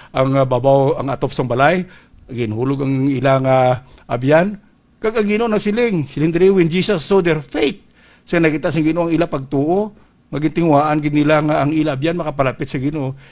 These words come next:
He said unto the sick of the palsy, "Son, thy sins be forgiven thee." So ang Ginoong Jesus mismo nasiling,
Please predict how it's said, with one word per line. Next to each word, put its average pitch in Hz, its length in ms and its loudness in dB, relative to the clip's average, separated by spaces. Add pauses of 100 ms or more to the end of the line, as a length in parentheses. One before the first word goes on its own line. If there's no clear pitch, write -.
(120)
He 196 160 -2
said 214 320 0
unto 175 240 -2
the 151 80 0
sick 202 240 -6
of 151 80 -8
the 143 80 -6
palsy, 135 560 -4 (240)
"Son, 214 560 2
thy 151 160 2
sins 180 400 0
be 151 160 -2
forgiven 143 560 -4
thee." 127 400 -2 (400)
So - 160 0
ang 254 80 0
Ginoong 226 240 -2
Jesus 190 320 -2
mismo 190 240 -6
nasiling, 147 480 0